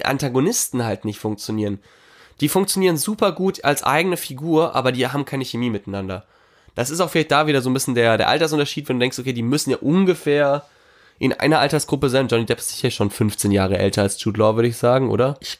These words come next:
Speaker 2: glaube, da müssten schon ein paar Jahre Unterschied sein.
Speaker 1: Genau, und irgendwie fühlte sich das so an wie so, ja, so ein bisschen der Sugar Daddy und sein, sein, sein Schützling so ein bisschen. Also,
Speaker 2: <laughs>
Speaker 1: nee, also das, das hat, die haben halt für mich keine, keine Chemie gehabt, egal auf welcher Ebene. Also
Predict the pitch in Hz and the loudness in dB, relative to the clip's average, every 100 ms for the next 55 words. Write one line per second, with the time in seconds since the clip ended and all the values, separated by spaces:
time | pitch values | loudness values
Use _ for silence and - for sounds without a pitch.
0 | _ - 87 78 87 92 90 87 82 85 | _ -6 -2 2 4 4 4 4 2 2
1 | 90 - 95 - 87 82 80 - 98 85 | 0 -2 -4 0 0 0 -4 -8 -4 0
2 | 82 78 82 85 - 76 76 73 80 - | 2 2 -2 -6 -10 -8 -8 -8 -12 -16
3 | _ - _ _ 143 160 160 175 160 180 | _ -20 _ _ 2 2 4 2 2 0
4 | 170 165 165 156 143 151 151 135 139 135 | 0 0 -2 0 2 2 2 4 2 2
5 | _ _ _ _ _ _ _ _ _ _ | _ _ _ _ _ _ _ _ _ _
6 | - - 127 120 120 110 131 123 110 - | -10 -6 -4 0 2 2 0 0 0 0
7 | 143 147 117 110 107 107 110 113 104 104 | 0 2 2 2 2 0 0 0 0 0
8 | 101 101 147 - 104 98 95 95 101 - | 0 -2 -2 -4 -2 -2 -2 -2 0 0
9 | 104 78 107 110 - - - - - _ | 0 0 2 0 -2 -10 -12 -20 -20 _
10 | 113 127 123 - 123 120 110 101 156 - | 0 2 4 2 2 0 0 -2 -2 -6
11 | - - 143 156 170 151 156 151 - 147 | -10 -4 0 2 0 0 0 -2 -2 -2
12 | 143 139 127 - _ _ _ _ _ _ | 2 2 2 -4 _ _ _ _ _ _
13 | - 143 147 143 - 151 147 139 139 135 | -10 -2 0 -2 -2 -2 0 0 -2 -2
14 | 127 139 120 120 120 - 131 104 95 104 | 0 2 2 0 0 0 -2 -2 -2 -2
15 | 107 | -4